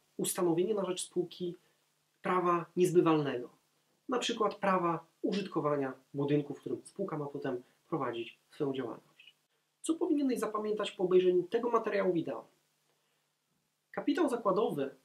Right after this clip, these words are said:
a w zasadzie udziały w kapitale zakładowym spółki z ograniczoną odpowiedzialnością mogą być pokryte poprzez wniesienie do spółki wkładu pieniężnego albo wkładu niepieniężnego.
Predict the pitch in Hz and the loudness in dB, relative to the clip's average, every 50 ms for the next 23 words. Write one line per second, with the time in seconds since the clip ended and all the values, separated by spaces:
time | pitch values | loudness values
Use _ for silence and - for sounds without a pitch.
0 | _ _ - 156 151 165 156 - 190 160 165 175 165 - 160 143 170 196 226 233 | _ _ -6 -4 -2 -2 -2 0 0 2 2 0 0 0 0 4 6 6 8 8
1 | 214 175 - - 160 151 - - 156 143 139 127 143 - - 135 139 135 135 131 | 6 6 4 2 -4 -4 -2 0 0 0 2 2 -2 -2 -2 -4 -4 -2 -4 -6
2 | 127 - - 151 - - 139 135 131 123 131 127 - 156 151 151 143 - - 139 | -8 -6 -6 -6 -6 -4 -6 -6 -4 -4 -4 -4 -4 -4 -4 -4 -4 -6 -8 -8
3 | 139 135 143 147 170 202 - - 208 202 190 - - _ _ _ _ _ - 175 | -4 -2 -2 0 -2 -2 -4 -4 -4 -4 -4 -6 -10 _ _ _ _ _ 4 6
4 | 208 220 220 220 196 - - - 196 185 - 208 190 - 180 180 180 170 - 180 | 6 8 8 6 0 -2 -4 -4 -4 -4 -2 -2 -2 -2 -2 -2 -2 -4 0 0
5 | 165 160 - - - 147 160 165 160 - 180 180 160 160 156 - - 160 156 - | 0 0 -2 -6 -6 2 2 2 2 4 2 2 2 2 0 2 0 0 0 0
6 | - 160 - - 151 139 131 123 120 - _ _ _ _ _ - 269 285 285 269 | -4 -6 -2 0 0 0 0 -2 -4 -6 _ _ _ _ _ -2 0 2 2 2
7 | 233 220 247 233 220 214 208 202 196 - - _ _ _ _ _ _ _ - 226 | 0 2 2 2 4 4 4 2 2 0 -10 _ _ _ _ _ _ _ -4 -2
8 | 220 220 233 220 - - 185 165 165 180 180 180 - - - 175 170 156 147 131 | 0 0 0 -2 0 -2 0 2 4 2 2 2 0 0 4 4 4 4 4 -2
9 | 131 113 110 110 - - - - | -2 -2 -4 -4 -8 -10 -14 -18